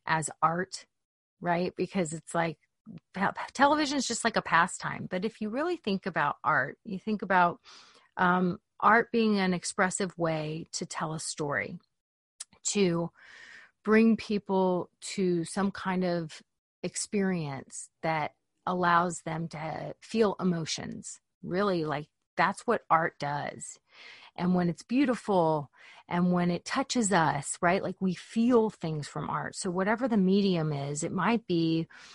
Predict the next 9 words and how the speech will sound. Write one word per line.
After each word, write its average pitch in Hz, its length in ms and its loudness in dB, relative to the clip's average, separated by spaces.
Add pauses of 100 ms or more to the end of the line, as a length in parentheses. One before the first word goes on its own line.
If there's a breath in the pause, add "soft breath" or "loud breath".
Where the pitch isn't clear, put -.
(400 loud breath)
uh, 147 440 0
it - 120 0
might 202 240 2
be 196 480 0 (260)
a 170 80 0
sculpture, - 760 -2
it 185 80 0
might 185 360 2
be 175 600 0